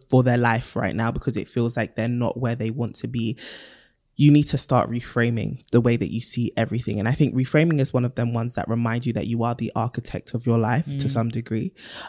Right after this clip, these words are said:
Speaker 1: Um, what you need to start looking at is,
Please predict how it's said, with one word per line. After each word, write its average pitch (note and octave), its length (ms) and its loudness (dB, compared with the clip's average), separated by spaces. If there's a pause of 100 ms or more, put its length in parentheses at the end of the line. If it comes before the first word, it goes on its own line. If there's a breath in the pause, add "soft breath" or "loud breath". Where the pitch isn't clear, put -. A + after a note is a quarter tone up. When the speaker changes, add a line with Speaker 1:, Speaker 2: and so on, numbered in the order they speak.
(160 loud breath)
Speaker 1:
Um, A#2+ 480 8 (380)
what C#3+ 440 12
you D3 120 4
need D3 200 4
to F#3+ 80 8
start C#3+ 300 6
looking C3 360 2
at A#2+ 180 -2
is, A#2 440 0